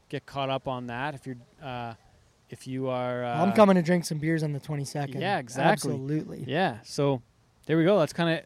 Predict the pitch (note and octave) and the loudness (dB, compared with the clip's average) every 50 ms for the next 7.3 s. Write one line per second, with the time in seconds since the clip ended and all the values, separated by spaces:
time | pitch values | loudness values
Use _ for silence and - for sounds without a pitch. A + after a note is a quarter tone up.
0 | - - G#3+ D3+ E3 F3+ G3 F#3+ G3 G3 G3 G#3 A#3 A3+ - - - - E3+ - | -10 -8 -2 0 0 2 2 2 2 2 2 2 0 0 -4 -10 -14 -14 -8 -2
1 | - F#3+ F#3 F#3 F3+ F#3+ F#3+ F#3 F3+ G3 G3+ - A#3+ B3+ E3 F#3 A#3+ B3 G#3+ G3+ | 0 2 4 4 4 2 2 0 0 -2 -2 -2 -2 0 4 4 6 8 8 8
2 | F#3+ F#3 F#3 G3 F#3+ E3+ D#3+ D3 D#3 G3 F#3 - - F#3+ F3+ F3 D3+ C3+ - _ | 10 10 10 10 8 6 4 4 4 2 4 6 8 10 10 10 8 6 -4 _
3 | - C#3+ C4 A3 C3+ - - - - - - F3+ G3+ F#3 G#3 G3+ G3 F3 F#3 E3 | 8 10 10 10 10 6 -2 -16 -10 0 4 6 8 10 10 10 10 8 8 8
4 | E3 E3+ F3 F#3 G3 G3 G#3 G#3+ G3 F3 E3 E3+ F#3 F3+ E3+ - E3+ E3+ F#3 G3 | 10 10 10 12 12 12 12 12 10 10 8 8 8 8 8 6 6 6 8 10
5 | G3+ G3+ F3+ - - G3+ A3 B3+ B3 F#3+ E3 D#3 D#3+ D#3+ D#3+ D#3 D3+ C3 B2+ B2+ | 8 8 8 8 6 8 8 8 6 6 6 6 6 6 6 4 4 2 2 0
6 | C#3 E3 - - A2+ G#2+ - - E3+ E3 F3+ F3+ F3+ E3 - - F#3 F3 E3+ F3 | -2 -4 -4 -8 -12 -10 -4 0 2 4 6 6 6 4 4 6 6 8 8 8
7 | E3+ F3+ F3 D#3 F3 E3+ | 8 6 6 6 4 2